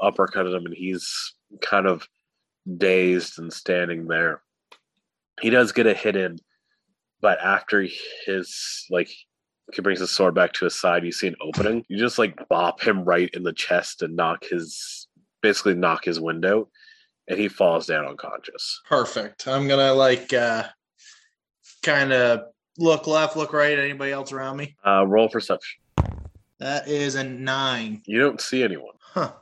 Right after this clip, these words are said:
Speaker 2: Well, all right. Well, no one else around me. I'm gonna tend to getting this barricade down so the caravan can catch up.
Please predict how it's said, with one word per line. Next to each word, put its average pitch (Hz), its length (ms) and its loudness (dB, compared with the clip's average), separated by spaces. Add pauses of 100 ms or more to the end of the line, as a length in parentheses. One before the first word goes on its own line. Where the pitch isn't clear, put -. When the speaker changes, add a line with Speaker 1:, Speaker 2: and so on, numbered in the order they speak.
Speaker 2:
Well, 180 360 2 (280)
all 226 140 4
right. 226 300 8
Well, 233 280 2
no 220 140 4
one 226 100 4
else 226 240 2
around 214 360 0
me. 196 120 -2
I'm 196 200 -2
gonna 202 260 -4
tend 196 340 -6
to 180 100 -4
getting 180 240 -6
this 170 160 -6
barricade 175 540 -2
down 160 260 -2
so 160 120 -10
the 147 100 -10
caravan 160 460 0
can - 100 -20 (160)
catch 127 160 -8
up. 151 280 -6